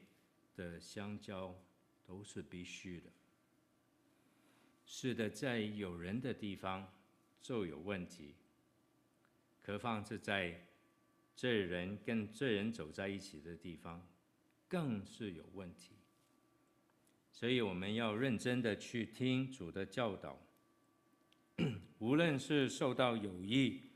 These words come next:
或者无意的伤害，我们都要学习去完全的饶恕，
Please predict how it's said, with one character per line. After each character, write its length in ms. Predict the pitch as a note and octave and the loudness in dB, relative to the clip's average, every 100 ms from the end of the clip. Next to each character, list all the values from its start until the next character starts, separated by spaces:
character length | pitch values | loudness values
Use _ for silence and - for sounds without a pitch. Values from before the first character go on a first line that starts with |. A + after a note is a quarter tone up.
| - - _ _ - | -20 -20 _ _ -4
或 80 | |
者 120 | A2+ G#2 | 0 0
无 220 | F#2 G#2+ | 0 0
意 220 | C#3+ D3 | 2 2
的 140 | G#2+ | 0
伤 320 | A2 A#2+ B2 B2+ | -2 0 2 2
害， 460 | B2+ G#2+ E2+ - - _ _ _ _ _ _ _ _ - | 4 4 2 -8 -20 _ _ _ _ _ _ _ _ -8
我 100 | A2 | -6
们 160 | F#2 G#2 | -2 -2
都 160 | B2+ | 0
要 200 | B2 G#2+ | 2 2
学 340 | G#2 - F#2+ G#2+ | -2 -4 -4 -4
习 340 | - F#2+ G2 - | -6 -8 -8 -10
去 400 | - A#2+ G2+ F2+ G#2 | -6 -4 -4 -6 -12
完 220 | G#2 A2+ C3+ | -6 -4 -4
全 280 | - G2+ | -4 -2
的 160 | A2 G2 | -2 -2
饶 260 | F2+ F#2 G#2 | -2 -4 -4
恕， 360 | - C#3 A2 | -6 -6 -6